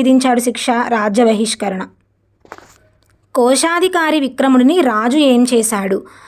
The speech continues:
కారాగారంలో వేశాడు, చంపివేశాడు, రాజ్య బహిష్కరణ చేశాడు, పదవి చిత్తుణ్ణి చేశాడు. చంపివేశాడు,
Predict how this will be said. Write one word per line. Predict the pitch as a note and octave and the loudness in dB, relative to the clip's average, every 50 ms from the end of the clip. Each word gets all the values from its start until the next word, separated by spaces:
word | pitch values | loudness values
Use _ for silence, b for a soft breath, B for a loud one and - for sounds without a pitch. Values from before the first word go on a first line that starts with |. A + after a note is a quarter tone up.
| B B B - G#3+ | B B B -8 -6
కారాగారంలో | G#3+ A3 B3 C4+ D4+ E4+ E4+ D#4+ D#4+ D4+ C#4+ C4+ C4 B3+ C4 C#4 D4 C#4 | -4 -4 -4 -2 -2 -2 -2 -2 -2 -2 -2 -2 0 0 2 2 2 2
వేశాడు, | B3+ C4 B3+ C4 C#4 C4 B3 B3 C4 C4+ C4+ - _ _ - - | 2 2 2 0 0 0 2 0 0 -2 -6 -12 _ _ -8 -6
చంపివేశాడు, | A#3 G#3+ G#3 G#3+ C4 C4+ C#4+ C4+ C4+ B3+ C#4+ C4+ B3 A#3+ B3 B3+ C4 C4 B B B B B B - A3 | -4 -4 -2 -2 0 2 2 2 2 0 0 0 0 0 0 0 -2 -4 B B B B B B -6 -4
రాజ్య | G#3+ A3+ A#3 A3+ D4 C4 | -4 -2 0 0 0 2
బహిష్కరణ | C#4+ C4+ C#4+ C4+ - - C#4 C#4 C4+ C4+ C#4 C4+ C#4 | 2 0 0 -2 -4 -2 -2 0 2 0 0 0 0
చేశాడు, | C4+ B3+ C4 C#4+ B3+ B3+ B3+ E4 A4 A#4 B B B B B B - | 0 0 0 0 0 0 0 0 -2 -2 B B B B B B -4
పదవి | B3+ B3+ B3+ C4 C#4 C4 C4+ | -2 0 0 0 0 -2 -4
చిత్తుణ్ణి | C#4+ - - - B3+ B3 C#4 - - | -6 -6 -2 0 0 2 2 2 0
చేశాడు. | B3 G3+ G3 - G#3+ G3 G3 F#3+ - - _ _ _ _ _ _ - - | -2 -4 -4 -4 -6 -6 -6 -8 -10 -12 _ _ _ _ _ _ -6 -4
చంపివేశాడు, | C4+ A#3+ B3 B3 C4+ C4 C4 B3 A#3+ A#3 A#3 B3 A3+ G3+ F#3+ G3 G3+ | -2 0 0 0 0 2 2 2 0 0 -2 -4 -4 -4 -4 -4 -4